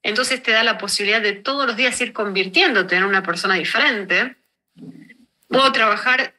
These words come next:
el mapa también son mis recuerdos. Si yo tengo recuerdos de que me robaban o que, mm, o que me dañaban o que había abusos, etcétera, etcétera, y yo me quedo en los recuerdos, es muy difícil que yo pueda avanzar hacia otro,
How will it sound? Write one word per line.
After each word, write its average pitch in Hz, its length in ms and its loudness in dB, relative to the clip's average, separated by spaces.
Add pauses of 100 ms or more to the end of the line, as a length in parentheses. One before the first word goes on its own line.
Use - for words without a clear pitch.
el 220 140 -2
mapa 277 280 -2
también 220 300 -2
son 233 220 0
mis 208 160 -2
recuerdos. 202 960 0
Si - 140 -2
yo 220 120 2
tengo 226 240 2
recuerdos 208 480 0
de 196 140 0
que 185 80 0
me 185 160 -2
robaban 220 880 2 (320)
o 180 200 -6
que, 175 560 0 (360)
mm, 180 380 -10
o 175 120 -4
que 180 160 -2
me 175 160 0
dañaban 190 640 2
o 165 100 -8
que 185 120 -6
había 196 240 -2
abusos, 208 600 -6
etcétera, 240 460 -2
etcétera, 262 640 0
y 202 80 -6
yo 233 360 0
me 196 220 -4
quedo 277 340 2
en 190 100 -2
los 196 140 -2
recuerdos, 226 580 0
es 156 100 -8
muy 277 380 0
difícil 269 500 0
que - 140 -2
yo 202 180 0
pueda 220 320 4
avanzar 196 560 0
hacia 190 320 -2
otro, 190 420 -4